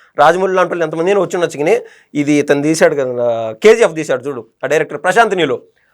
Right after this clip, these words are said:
ఆ రేంజ్లో ఉంది సినిమా. ఎలివేషన్కే ఎలివేషన్ అనిపిస్తుంది. ఎందుకంటే ఇంతకుముందు ఎన్ని చూసాం కదా, ట్రైలర్ కంటే ముందు ఈ చిన్నపాటి ప్రోమో ఎన్ని చూసాం కదా. అట్లా సరే బయట ఏమో ప్రకాష్ రాజుతో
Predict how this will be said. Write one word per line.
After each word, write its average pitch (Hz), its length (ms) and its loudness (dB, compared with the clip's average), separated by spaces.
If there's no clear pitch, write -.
ఆ 196 240 8
రేంజ్లో 226 500 4
ఉంది 196 180 -2
సినిమా. 170 580 -2
ఎలివేషన్కే 233 960 6
ఎలివేషన్ 214 580 0
అనిపిస్తుంది. 175 640 -4
ఎందుకంటే 202 300 2
ఇంతకుముందు 196 420 0
ఎన్ని 180 180 4
చూసాం 190 340 2
కదా, 143 220 2
ట్రైలర్ 208 280 4
కంటే 208 200 0
ముందు 175 420 -2
ఈ 131 260 -6
చిన్నపాటి 160 340 2
ప్రోమో 160 400 0
ఎన్ని 139 220 -2
చూసాం 139 280 -6
కదా. 113 140 -6
అట్లా 139 180 0
సరే 170 320 2
బయట 196 260 2
ఏమో 208 340 0
ప్రకాష్ 202 380 2
రాజుతో 202 840 0